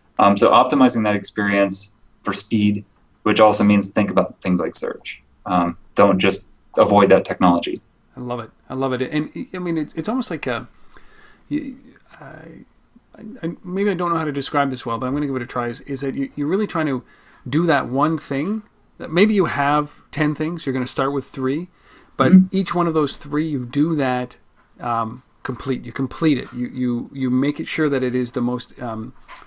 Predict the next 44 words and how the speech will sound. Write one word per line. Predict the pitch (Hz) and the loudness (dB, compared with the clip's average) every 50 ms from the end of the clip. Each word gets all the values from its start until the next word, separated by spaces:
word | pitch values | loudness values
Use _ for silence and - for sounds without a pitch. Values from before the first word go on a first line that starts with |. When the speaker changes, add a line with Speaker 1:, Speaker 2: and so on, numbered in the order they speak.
| _ - - _ _ - | _ -20 -20 _ _ -10
Speaker 2:
uh, | 120 120 113 110 107 110 - - - _ _ | -8 -8 -6 -6 -8 -10 -12 -18 -20 _ _
full | _ _ - 190 185 185 | _ _ 4 4 6 6
experience | 175 - - - - 175 160 151 135 120 123 127 - - - - _ - | 4 0 -4 -6 0 0 0 2 0 -2 -4 -8 -10 -12 -14 -14 _ -8
that | 135 131 - | -8 -6 -6
you | 135 123 | -4 -2
possibly | 139 135 127 - 139 131 | -2 -2 -2 -2 -6 -6
can | - 139 131 131 127 123 120 - | -6 -4 -4 -4 -4 -4 -6 -4
provide | - 135 123 120 127 123 123 120 | -6 -6 -4 -4 -4 -4 -4 -6
on | 120 117 113 | -6 -6 -6
a | |
mobile | 113 113 110 113 | -8 -8 -8 -8
device. | 110 104 104 - - - - - - | -8 -8 -10 -10 -12 -14 -20 -18 -14
So | - - 131 | -10 -6 -6
that | 123 117 117 | -6 -6 -4
one | 127 143 156 151 139 | -4 -2 -2 -2 -4
thing, | 131 123 - | -6 -8 -10
you | - - - - - - - _ - | -10 -14 -16 -20 -20 -20 -20 _ -4
know, | 147 143 139 - - - - - - - - | -2 -2 -2 -4 -10 -20 -20 -20 -18 -6 -2
i-, | |
if, | 170 165 139 165 165 156 - - - | -2 0 2 2 2 2 0 -6 -6
if | - 156 139 - | -4 -4 -2 0
your | 147 139 | -2 0
goal | 139 139 143 151 156 156 156 147 143 | 2 4 6 6 6 6 6 6 4
is | 135 131 127 123 - | 4 4 2 -2 -4
to, | - 135 123 123 120 117 117 _ _ _ _ _ _ _ - | -4 -2 -2 -2 -2 -4 -6 _ _ _ _ _ _ _ -4
to | - 139 135 131 | -2 0 0 2
allow, | 127 127 127 127 127 127 127 127 123 123 | 0 0 -2 -2 0 0 2 2 0 0
uh, | - 139 131 120 - - - - 226 - - | -4 -8 -10 -12 -12 -12 -14 -16 -16 -12 -8
um, | 123 117 117 113 113 117 123 - _ _ _ _ _ - | -8 -6 -6 -8 -8 -10 -12 -16 _ _ _ _ _ -14
i-, | - | -12
is | 151 - 170 170 160 - | -12 -10 -6 -6 -6 -4
to | - 147 | -4 -2
help | 143 165 165 - | 0 0 -2 0
somebody | 160 151 147 135 | -2 -2 -2 -2
find | 127 - 151 139 135 131 | -2 -2 -2 -2 0 0
your | 123 120 117 | -2 -2 -2
office | 117 123 - - 139 - 131 | -2 -4 -4 -6 -8 -6 -6
or | 123 | -6
your, | 120 120 120 | -6 -6 -6
your | - 123 123 117 | -6 -6 -6 -4
bu-, | 117 131 - - 127 - | -6 -8 -10 -10 -16 -12
place | - 135 135 127 - | -6 -4 -4 -4 -4
of | 123 | -4
business, | 131 131 139 175 190 185 - | -4 -4 -4 -4 -8 -8 -10